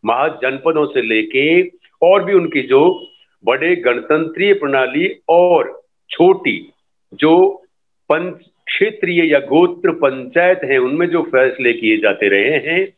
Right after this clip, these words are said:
वे सर्वमत से होते रहे हैं, ना कि बहुमत से। अगर कहीं असहमति है, तो उसको भी वो आपस में विचार विमर्श करके और सहमति की तरफ ले जाने का एक मन रखते हैं।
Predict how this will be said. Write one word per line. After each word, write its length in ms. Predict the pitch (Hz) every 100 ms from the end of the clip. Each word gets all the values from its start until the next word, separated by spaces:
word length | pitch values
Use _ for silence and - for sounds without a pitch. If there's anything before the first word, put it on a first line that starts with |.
| _ _
वे 100 | 143
सर्वमत 760 | 170 135 147 170 139 143 151 -
से 80 | 160
होते 320 | 135 131 117
रहे 300 | 104 104 151
हैं, 320 | 147 185 190 _ - 107
ना 200 | 123 139
कि 180 | 175
बहुमत 440 | 107 98 113 104 104 -
से। 180 | 147 147
अगर 280 | 160 196 208
कहीं 340 | 160 127 151
असहमति 600 | 135 127 - 123 123 110
है, 240 | 101 123 - _ _ _
तो 100 | 196
उसको 320 | 190 175 208 196
भी 140 | 143
वो 500 | 117 117 156 165 - _ 127
आपस 360 | 143 180 165 123
में 360 | 104 113 175 - _ _ _ _ 110
विचार 380 | 110 170 175
विमर्श 260 | 143 127 123 -
करके 680 | 104 - 110 110 151 196 - _ _
और 200 | 170 208
सहमति 600 | 175 139 123 127 113 110
की 80 | 110
तरफ 280 | 110 139 139
ले 200 | 110 101
जाने 460 | 101 104 101 113 143
का 540 | 143 - 143 107 - _ 135
एक 120 | 123 95
मन 320 | 107 170 147
रखते 320 | 120 - - 113
हैं। 300 | 131 165